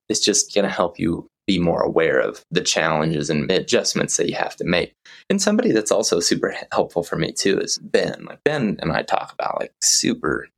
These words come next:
deep things, like, a lot of things that you don't necessarily talk, and Whitney as well, but stuff you don't necessarily talk with everybody about. And I just think that having people to talk to and not being afraid of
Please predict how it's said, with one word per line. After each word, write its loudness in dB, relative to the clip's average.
deep 2
things, 0
like, 0
a 0
lot 2
of -2
things 0
that 2
you 2
don't 2
necessarily 0
talk, -10
and 0
Whitney 2
as 2
well, 0
but 2
stuff 0
you -4
don't -2
necessarily 2
talk -2
with -2
everybody 2
about. -2
And 0
I 0
just -2
think -16
that -2
having 0
people 2
to 0
talk 0
to -2
and 2
not 0
being 2
afraid 0
of -4